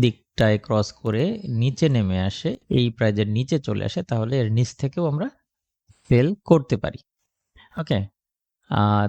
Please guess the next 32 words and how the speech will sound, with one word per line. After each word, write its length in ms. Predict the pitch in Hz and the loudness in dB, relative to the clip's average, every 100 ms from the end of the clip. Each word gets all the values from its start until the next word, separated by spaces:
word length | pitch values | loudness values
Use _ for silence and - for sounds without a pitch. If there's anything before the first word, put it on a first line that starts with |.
| - | 2
তাহলে 480 | 143 175 143 151 - | 2 4 4 2 0
আবার 360 | - 151 175 170 | -2 2 2 2
যদি 360 | 156 127 139 | 2 2 2
আমাদের 480 | - 117 117 113 120 | 2 4 4 6 4
এই 340 | 123 - 156 175 | 2 2 4 6
লেভেলটাকে 540 | 147 120 117 107 110 | 6 6 4 2 0
ক্রস 300 | - 110 - | 2 2 2
করে 220 | - 107 | 2 2
ফেলে 300 | 98 98 156 | 4 2 2
তাহলে 380 | 190 123 113 104 | 2 2 4 4
আমরা 340 | 101 104 165 196 - - | 4 4 2 2 -2 -4
এই 180 | 135 135 | 0 2
লেভেলের 400 | 120 107 104 104 | 2 2 2 0
উপর 300 | 127 - 131 | -2 -2 -4
থেকে 320 | - 110 147 | -2 -2 0
বাইয়ের 320 | 143 147 156 | 2 2 2
চিন্তাভাবনা 720 | 120 127 113 101 101 101 190 | 0 0 2 2 2 0 -2
করতে 320 | - 135 110 | -2 -6 -6
পারি। 220 | - - 117 _ _ _ _ _ _ _ _ - | -8 -8 -12 _ _ _ _ _ _ _ _ -10
আচ্ছা, 300 | - - 104 | -8 -6 -6
তাহলে 420 | - 110 113 120 | -2 0 2 0
আমি 360 | - 104 104 101 | 0 0 2 2
বাইয়ের 400 | 101 107 107 104 | 2 2 2 2
লেভেলটাকে 520 | 104 104 104 101 107 | 2 2 2 0 0
গ্রিন 360 | 107 110 107 107 | 0 2 2 2
কালার 260 | 113 101 | 2 2
করে 180 | 101 98 | 2 0
দিচ্ছি, 340 | 95 95 - | 0 -4 -2
আপনাদের 320 | 143 107 98 95 | -2 2 2 2
বুঝতে 380 | 98 107 - | 0 -2 -2
সুবিধা 340 | 107 101 98 98 | -2 -2 -2 0
হবে। 280 | 92 101 | 0 -2